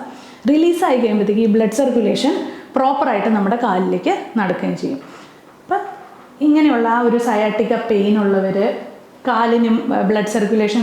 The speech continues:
കുറഞ്ഞ് മരവിക്കുന്നവർ ഒക്കെ ഇതൊന്ന് ചെയ്ത് നോക്കുക. ഇതിനെ രണ്ടും ഒരു ഹിപ്പ് ഓപ്പണർ പൊസിഷനാണ്. ഇനി നമ്മൾ തിരിച്ചു വന്നതിന് ശേഷം കുറച്ചുകൂടി ഒന്ന് കയറി നമ്മൾ ബാക്കിലേക്ക് ഇരിക്കുക.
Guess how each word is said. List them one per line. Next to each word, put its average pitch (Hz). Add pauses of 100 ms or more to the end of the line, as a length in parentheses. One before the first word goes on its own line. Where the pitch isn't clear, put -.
കുറഞ്ഞ് 208 (400)
മരവിക്കുന്നവർ 208 (840)
ഒക്കെ - (320)
ഇതൊന്ന് 214 (100)
ചെയ്ത് 208
നോക്കുക. - (1500)
ഇതിനെ 269 (120)
രണ്ടും 240
ഒരു 269 (100)
ഹിപ്പ് 311
ഓപ്പണർ 233 (220)
പൊസിഷനാണ്. 190 (720)
ഇനി 453 (500)
നമ്മൾ 277 (120)
തിരിച്ചു 240
വന്നതിന് 185
ശേഷം - (880)
കുറച്ചുകൂടി 262
ഒന്ന് 214
കയറി 220 (400)
നമ്മൾ 214 (100)
ബാക്കിലേക്ക് 196
ഇരിക്കുക. 214